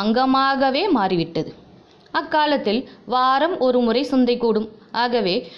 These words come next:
வீட்டிற்கு தேவையானதை வாங்கி சேமிக்க வேண்டிய அவசியம் இருந்தது.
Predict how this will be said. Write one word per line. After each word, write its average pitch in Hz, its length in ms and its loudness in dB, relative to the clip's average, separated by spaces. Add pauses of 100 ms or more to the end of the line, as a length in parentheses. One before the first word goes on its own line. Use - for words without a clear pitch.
(100)
வீட்டிற்கு 302 500 0
தேவையானதை 233 760 2
வாங்கி 196 340 0
சேமிக்க 254 500 0
வேண்டிய 202 420 0
அவசியம் 185 480 -2
இருந்தது. 285 400 0